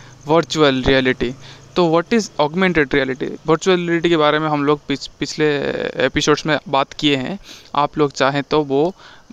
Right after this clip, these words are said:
एपिसोड सुन सकते हैं, तो ताकि आपको पता चल जाए कि वर्चुअल रियलिटी actually होता क्या है। तो बात करते हैं ऑगमेंटेड रियलिटी के बा-, रियलिटी के बारे में। ऑगमेंटेड रियलिटी क्या होता है? ऑगमेंटेड रियलिटी मतलब आप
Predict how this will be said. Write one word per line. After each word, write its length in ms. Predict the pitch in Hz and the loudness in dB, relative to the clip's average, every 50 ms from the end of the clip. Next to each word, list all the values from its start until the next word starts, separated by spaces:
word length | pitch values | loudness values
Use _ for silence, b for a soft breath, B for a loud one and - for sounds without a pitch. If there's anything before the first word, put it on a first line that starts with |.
| - - - | -20 -8 -6
एपिसोड 460 | 147 143 - 156 143 - 151 139 127 | -6 -2 -2 -2 0 0 0 0 -2
सुन 340 | 120 - - - - 156 165 | -8 -12 -8 -4 -2 -2 -2
सकते 340 | 151 - 143 - - - 143 | 0 -2 -2 -4 -4 -4 -4
हैं, 180 | 139 147 170 | -2 -2 -4
तो 120 | 175 - - - - _ _ | -8 -10 -16 -20 -20 _ _
ताकि 280 | - 135 139 - - 156 - | -6 -6 -6 -8 -12 -6 -2
आपको 300 | - 131 135 - - 147 - _ - | -2 -2 -2 -2 -6 -6 -6 _ -4
पता 180 | 147 143 170 | 0 0 0
चल 220 | 160 - 156 135 135 | 0 2 0 -2 -2
जाए 180 | 131 127 127 | -2 -2 -4
कि 160 | 131 - 147 143 | -4 -4 -8 -8
वर्चुअल 440 | 131 139 139 143 139 - 160 160 | -2 0 0 0 0 2 2 2
रियलिटी 480 | 156 151 147 147 143 147 139 156 160 170 - 170 | 4 4 4 2 2 0 -2 -4 -6 -6 -6 -8
actually 420 | 165 - - 165 165 170 175 165 147 - - - | -10 -6 -6 -4 0 0 0 0 -2 -4 -2 0
होता 320 | 156 151 - - 190 185 | 0 0 0 -2 -2 -2
क्या 280 | 175 - - - 139 135 | -2 -4 -6 -4 -2 0
है। 320 | 131 131 127 123 127 - - B B B B B B B B B _ - | 0 -2 -2 -4 -8 -12 -16 B B B B B B B B B _ -6
तो 100 | - 143 | -4 -4
बात 340 | - 190 151 156 151 185 - | -4 -2 -2 -2 -2 -4 -2
करते 280 | - 202 196 196 - 196 | -2 -2 -2 0 -2 -4
हैं 140 | 202 208 - - - | -4 -4 -4 -4 -4
ऑगमेंटेड 440 | 143 135 135 151 165 170 165 165 - | -4 -4 -2 -2 -2 -2 -2 -2 -2
रियलिटी 200 | - 139 135 135 | -2 -2 -2 -2
के 120 | 127 135 | -2 -2
बा-, 280 | 127 - - 131 127 135 | -4 -2 -4 -6 -4 -2
रियलिटी 300 | 139 139 139 135 131 131 | -2 -2 -2 -2 -4 -4
के 80 | - | -4
बारे 280 | 131 123 120 120 113 123 | -4 -4 -4 -6 -4 -6
में। 140 | 123 123 - B B B B B B B B - | -6 -8 -10 B B B B B B B B -2
ऑगमेंटेड 540 | 135 131 127 135 175 208 214 202 208 202 165 | -2 -2 -2 -2 -2 -2 0 0 0 0 0
रियलिटी 320 | 170 170 185 180 - 196 | -2 -4 -4 -4 -4 -6
क्या 200 | - - - 147 | -4 -2 -2 0
होता 320 | 143 139 127 - - - 127 | 0 0 -2 -4 -6 -10 -10
है? 60 | - - | -4 -4
ऑगमेंटेड 500 | 135 135 135 139 156 170 170 180 165 - | -4 -4 -2 -4 -4 -2 -2 -2 -2 -2
रियलिटी 280 | 147 147 151 151 - 156 | -2 -2 -2 -2 -4 -2
मतलब 560 | 143 131 127 - - 127 123 147 147 165 165 B B B B B B B _ - | -2 -2 -4 -4 -4 -4 0 0 0 0 -2 B B B B B B B _ -4
आप 260 | 139 131 139 160 | -2 0 -2 -2